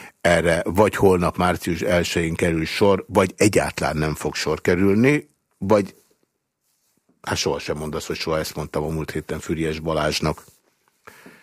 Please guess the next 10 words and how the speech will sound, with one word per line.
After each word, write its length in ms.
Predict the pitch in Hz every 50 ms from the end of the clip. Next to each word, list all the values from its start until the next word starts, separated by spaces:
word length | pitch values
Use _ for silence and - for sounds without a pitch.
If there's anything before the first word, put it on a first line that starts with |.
| _ _ _ _ _ _ _
Hét 300 | _ - 151 151 139 -
óra 200 | 107 95 92 87
tizennégy, 1000 | - _ - - 117 95 98 92 78 76 78 87 98 117 135 147 143 131 101 82
meg 200 | 82 78 76 -
harminc, 1000 | - - - 123 127 120 117 117 107 98 92 87 85 85 85 85 - - - -
az 260 | - - - - -
hét 260 | - 95 92 90 -
óra 200 | 87 78 76 78
negyvennégy, 880 | 87 101 104 101 92 95 92 85 85 85 85 85 82 82 80 78 - - _ _ _ _ _ _ - - - - _ _ _ _ _ _ _ _ _
már 280 | - 110 101 95 101